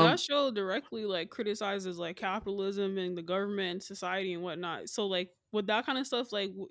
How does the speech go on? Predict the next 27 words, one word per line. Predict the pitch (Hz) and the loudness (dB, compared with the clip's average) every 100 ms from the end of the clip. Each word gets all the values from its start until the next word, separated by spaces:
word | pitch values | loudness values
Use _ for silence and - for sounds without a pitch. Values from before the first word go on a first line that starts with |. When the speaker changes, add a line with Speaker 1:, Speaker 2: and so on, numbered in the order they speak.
| - | -10
Speaker 2:
you, | 202 208 220 - | -6 -4 -4 -6
you | 208 208 | -6 0
wouldn't | 214 202 131 | 2 2 0
air, | 190 196 208 247 - | -2 -2 -4 -6 -4
like, | 196 185 | -4 -2
on | 190 | -4
T | 208 208 | -4 -6
V | 202 | -4
in | 214 | -4
Korea | 226 214 208 196 | -4 -4 -2 -2
at | |
all, | 185 202 226 - | -2 -4 -6 -6
even | 220 220 214 | -4 -2 -2
with, | 208 - | -4 -8
without | 190 208 202 208 | -6 -2 -2 -2
the | 190 | 12
Speaker 1:
I | 202 269 | 12 12
Speaker 2:
violence? | |
Speaker 1:
mean, | 277 277 277 262 262 - _ _ - | 12 6 4 2 -2 -8 _ _ -2
there's | 190 175 226 269 277 262 - - - _ _ - | 4 12 12 12 10 8 0 -10 -14 _ _ 2
definitely | 180 214 233 269 233 | 10 12 10 6 6
shows | - 185 190 | 10 8 10
that | 156 143 | 6 4
do | - 147 | -2 0
that. | 175 226 294 - - - _ _ _ _ _ _ - | 4 4 4 -2 -12 -16 _ _ _ _ _ _ -2
So, | - | 6
yeah. | 233 196 | 8 8